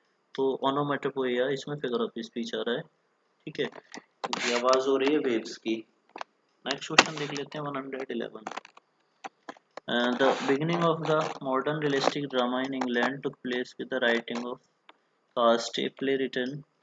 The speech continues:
by, तो इलेवन में ऑप्शन बी हो जाएगा आर्थर जोन्स। नेक्स्ट क्वेश्चन देख लेते हैं, वन हंड्रेड ट्वेल्व,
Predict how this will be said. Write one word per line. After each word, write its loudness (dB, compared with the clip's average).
by, 4
तो 0
इलेवन 2
में -2
ऑप्शन -2
बी -2
हो 2
जाएगा 2
आर्थर -2
जोन्स। -6
नेक्स्ट -2
क्वेश्चन -8
देख -4
लेते -6
हैं, -10
वन -6
हंड्रेड -8
ट्वेल्व, -2